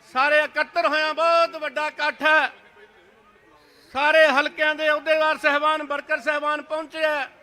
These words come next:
ਤੁਹਾਡਾ ਗਿਲ-, ਦਿਲ ਦੀਆਂ ਗਹਿਰਾਈਆਂ ਤੋਂ ਧੰਨਵਾਦ ਕਰਦੇ ਹਾਂ। ਅਖੀਰ ਤੱਕ ਇਹ ਲੜਾਈ ਆਪਾਂ ਸਾਰਿਆਂ ਨੇ ਇਕੱਠੇ ਲੜਨੀ ਹੈ।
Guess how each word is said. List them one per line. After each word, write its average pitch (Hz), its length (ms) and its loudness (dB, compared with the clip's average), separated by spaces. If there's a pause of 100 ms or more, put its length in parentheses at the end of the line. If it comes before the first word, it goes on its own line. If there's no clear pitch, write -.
(360)
ਤੁਹਾਡਾ 277 320 -2
ਗਿਲ-, 302 260 -4 (140)
ਦਿਲ 294 240 -4
ਦੀਆਂ 311 280 0
ਗਹਿਰਾਈਆਂ 285 420 -4
ਤੋਂ 254 140 -14
ਧੰਨਵਾਦ 277 420 -2
ਕਰਦੇ 294 380 -4
ਹਾਂ। 330 220 2 (420)
ਅਖੀਰ 311 540 -2
ਤੱਕ 359 220 6 (880)
ਇਹ 330 180 6
ਲੜਾਈ 302 440 -2
ਆਪਾਂ 320 280 -2
ਸਾਰਿਆਂ 302 340 -2
ਨੇ 311 120 0
ਇਕੱਠੇ 311 600 -4
ਲੜਨੀ 330 360 2
ਹੈ। 339 340 4